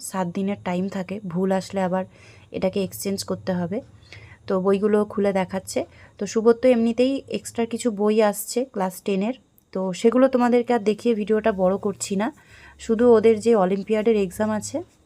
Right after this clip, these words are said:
তো সেই বই দুটোই তোমাদেরকে আমি এখন দেখাচ্ছি যে কী ধরনের বই আসে আর কীরকম ধরনের প্রশ্ন থাকে। তো একটা হচ্ছে ক্লাস থ্রি, পুচকু সোনা ক্লাস থ্রিতে পড়ে। এর আগে একটা বুনু আমাকে কমেন্ট করে জিজ্ঞাসা করেছিল, তো তোমাকে আমি রিপ্লাই দিয়েছি, আর এখনও তোমরা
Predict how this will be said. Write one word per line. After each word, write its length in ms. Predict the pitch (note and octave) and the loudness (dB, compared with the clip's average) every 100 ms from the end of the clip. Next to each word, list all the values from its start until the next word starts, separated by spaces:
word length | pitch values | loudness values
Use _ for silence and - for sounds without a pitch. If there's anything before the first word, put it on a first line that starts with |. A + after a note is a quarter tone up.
| _ | _
তো 60 | G3 | -12
সেই 240 | F#3 G#3+ | -4 -2
বই 200 | F#3+ F#3+ F#3 | 0 -2 -2
দুটোই 260 | G3 B3+ | -2 -2
তোমাদেরকে 460 | B3+ F#3+ F3 F3+ F#3+ | -2 -2 -2 -2 -2
আমি 140 | F#3 F#3 | -2 -2
এখন 300 | F3+ B3+ C#4+ | -4 -2 -2
দেখাচ্ছি 520 | F3 - E3+ - D#3+ - - - - - | -2 -6 -10 -10 -12 -16 -20 -20 -20 -12
যে 100 | F3+ | -8
কী 180 | G3 G#3 | -6 -4
ধরনের 400 | G3 G3 G3 G#3 | 0 2 2 -2
বই 240 | F3+ F#3+ G3+ | -2 0 2
আসে 300 | F#3 F3 - E4+ - _ _ | 0 -2 -4 -6 -8 _ _
আর 240 | - F3 F3 | -4 0 -2
কীরকম 360 | F3 F#3+ F#3+ G#3 | -2 -4 -4 -4
ধরনের 380 | G3 F#3+ F#3+ A3+ | -2 -2 -2 -4
প্রশ্ন 420 | - F#3 - F#3+ F#3+ F#3+ _ - - _ - | -4 -6 -4 -4 -4 -6 _ -20 -20 _ -12
থাকে। 380 | - F#3 D#3+ D3+ - _ - - - | -8 -6 -6 -8 -10 _ -20 -20 -4
তো 80 | - | 2
একটা 240 | G#3 G#3 A#3+ | 4 6 4
হচ্ছে 220 | A#3 B3 | 6 4
ক্লাস 280 | B3 G3+ G#3 | 4 2 2
থ্রি, 320 | - G#3 A#3+ F4 - | -2 -2 0 -4 -8
পুচকু 240 | G3 - | -6 -4
সোনা 240 | G#3+ G3+ G#3+ | -2 0 0
ক্লাস 280 | G#3 F#3 - | 0 -2 -2
থ্রিতে 300 | F#3 F3+ G#3 | -6 -4 -2
পড়ে। 280 | G3 F#3+ C4 - _ _ _ | 0 -2 -2 -10 _ _ _
এর 80 | G#3 | 0
আগে 200 | G3 G#3 | 2 2
একটা 280 | G#3 G#3 G#3 | 0 2 0
বুনু 220 | G3 G3 | 0 0
আমাকে 260 | G3+ G3+ G#3 | 0 -2 -2
কমেন্ট 320 | G3+ F#3 F#3 | 0 0 -2
করে 160 | G#3 G3+ | -4 -2
জিজ্ঞাসা 340 | G3 F#3+ G#3 | -2 -4 -6
করেছিল, 400 | G3 G3 F#3 A#3 | -6 -6 -2 -2
তো 100 | C4+ | -2
তোমাকে 260 | A#3+ G#3 G3+ | -4 -2 0
আমি 140 | G#3 | -2
রিপ্লাই 360 | G3 F#3+ G3+ G3+ | -2 -2 -2 -2
দিয়েছি, 380 | F#3+ F#3+ - B3 | -2 -4 -2 0
আর 60 | |
এখনও 320 | G3 F3 G3+ | 0 -2 -6
তোমরা 300 | G#3 F#3+ F#3 | -4 -4 -2